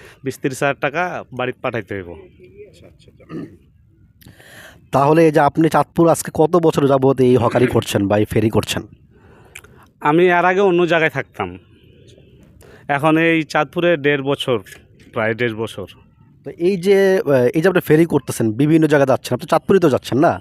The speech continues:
Speaker 1: জি।
Speaker 2: তো বিভিন্ন জায়গায় আপনার চাঁদপুরের মানুষের সাথে দেখা হচ্ছে, কথা হচ্ছে, এখন এই দেড় বছর অভিজ্ঞতা চাঁদপুরের মানুষ কেমন আপনার মতে একটু বলবেন কি?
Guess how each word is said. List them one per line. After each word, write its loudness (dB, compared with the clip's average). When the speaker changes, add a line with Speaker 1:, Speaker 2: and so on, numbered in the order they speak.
Speaker 1:
জি। -12
Speaker 2:
তো 0
বিভিন্ন 0
জায়গায় 4
আপনার 0
চাঁদপুরের 0
মানুষের 0
সাথে -2
দেখা 2
হচ্ছে, 2
কথা 2
হচ্ছে, 0
এখন 0
এই 2
দেড় 2
বছর 0
অভিজ্ঞতা 0
চাঁদপুরের 0
মানুষ 2
কেমন 2
আপনার 0
মতে -4
একটু -2
বলবেন -6
কি? -10